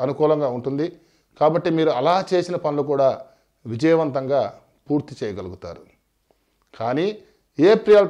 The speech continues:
తర్వాత గురువు గోచారం పదవ ఇంటికి మారటం వల్ల ఈ సమయంలో మీ వృత్తి విషయంలో కూడా కొన్ని ఆటంకాలు అనేవి ఎదురవుతాయి.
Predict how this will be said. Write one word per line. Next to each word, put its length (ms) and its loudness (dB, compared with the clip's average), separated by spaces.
తర్వాత 380 4
గురువు 300 4
గోచారం 460 4
పదవ 320 6
ఇంటికి 280 -2
మారటం 420 0
వల్ల 140 2
ఈ 100 0
సమయంలో 460 2
మీ 160 4
వృత్తి 320 -2
విషయంలో 480 -2
కూడా 180 4
కొన్ని 200 0
ఆటంకాలు 460 -2
అనేవి 320 -4
ఎదురవుతాయి. 540 -8